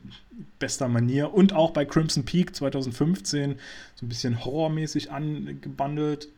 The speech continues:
Und, äh, ja, funktioniert auch super, hab ich letztens erst gesehen. Ähm, kann man immer gerne gucken. Äh, ansonsten haben wir noch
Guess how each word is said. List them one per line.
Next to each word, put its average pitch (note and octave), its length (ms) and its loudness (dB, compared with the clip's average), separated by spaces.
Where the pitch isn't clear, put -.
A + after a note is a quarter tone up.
Und, A#2+ 340 -6
äh, B2+ 200 -12
ja, A2 200 -8
funktioniert A#2+ 380 -10
auch A#2 80 -12
super, A#2 300 -8
hab G#2+ 80 -6
ich - 240 -12
letztens A#2+ 280 -4
erst A#2 200 -6
gesehen. A2+ 400 0
Ähm, G2+ 480 -4
kann A2 100 -12
man A2 80 -8
immer G#2+ 140 -4
gerne G#2 280 -6
gucken. A2 300 -6
Äh, A#2 220 -2
ansonsten D3+ 580 4
haben D#3+ 340 2
wir D#3 80 2
noch C#3+ 300 -2